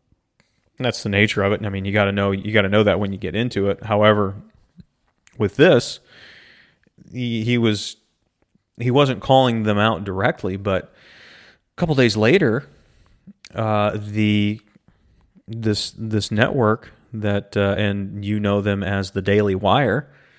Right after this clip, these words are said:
this network, uh, outs themselves and basically says,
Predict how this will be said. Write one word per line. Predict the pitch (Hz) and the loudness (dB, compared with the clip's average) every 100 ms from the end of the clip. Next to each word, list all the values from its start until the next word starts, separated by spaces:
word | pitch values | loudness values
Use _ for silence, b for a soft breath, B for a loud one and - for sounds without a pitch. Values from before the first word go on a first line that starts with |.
| b b b b | b b b b
this | 113 104 110 - | -12 -4 -4 -2
network, | 101 113 - 104 104 - - _ _ _ _ 196 - | -4 -4 -4 -4 -4 -6 -20 _ _ _ _ _ -16
uh, | 104 98 95 - | -12 -10 -8 -2
outs | 117 - | -2 -4
themselves | - 90 - 90 90 | -8 -10 -8 -8 -8
and | 98 | -8
basically | 98 123 - 110 | -6 -6 -6 -8
says, | 107 110 107 98 | -4 -2 -2 -6